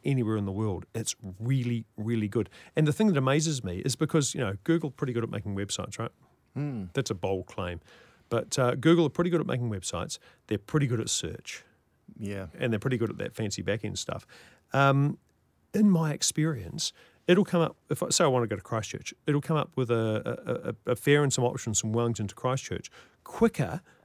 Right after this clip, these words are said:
Speaker 1: than you'd get that search return if you're inside the New Zealand or Jetstar websites, in my experience.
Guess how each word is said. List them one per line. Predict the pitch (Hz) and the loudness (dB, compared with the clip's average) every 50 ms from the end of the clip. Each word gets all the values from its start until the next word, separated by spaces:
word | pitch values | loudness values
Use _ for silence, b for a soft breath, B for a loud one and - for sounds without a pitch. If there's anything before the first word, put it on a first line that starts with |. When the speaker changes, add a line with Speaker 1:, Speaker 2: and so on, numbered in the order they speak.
| b b b _ _ - | b b b _ _ 2
Speaker 1:
than | - 143 139 135 | 2 4 4 4
you'd | 131 120 107 | 2 0 0
get | - 143 - - | 0 -2 -2 2
that | - 131 - - | 0 0 2 2
search | - - 135 135 - - | 2 2 2 2 0 -6
return | 127 - - - 123 113 113 113 113 - | -6 -4 -2 0 0 0 0 0 -2 -4
if | 127 - - | -6 -4 0
you're | 120 117 113 - | 0 0 0 0
inside | - 135 131 117 - - 131 123 123 113 98 95 95 107 110 - - _ - | 0 0 2 2 2 4 4 2 2 0 0 -2 -4 -6 -6 -10 -16 _ -6
the | - 120 113 110 | -2 0 0 0
New | 110 113 107 | 0 0 0
Zealand | 101 110 113 107 107 104 | 0 -2 -2 -2 -2 -2
or | 98 104 | -4 -6
Jetstar | 104 - - - - 110 107 | -6 -6 -6 -6 -4 -4 -4
websites, | 107 135 147 - 104 - - - - _ _ _ _ _ - | -4 -4 -6 -6 -8 -8 -8 -10 -14 _ _ _ _ _ 2
in | 185 156 139 | 4 6 6
my | 123 113 104 | 4 2 0
experience. | 104 - - - 123 107 - 104 - - | -2 -4 -4 -2 -2 -2 -4 -6 -10 -12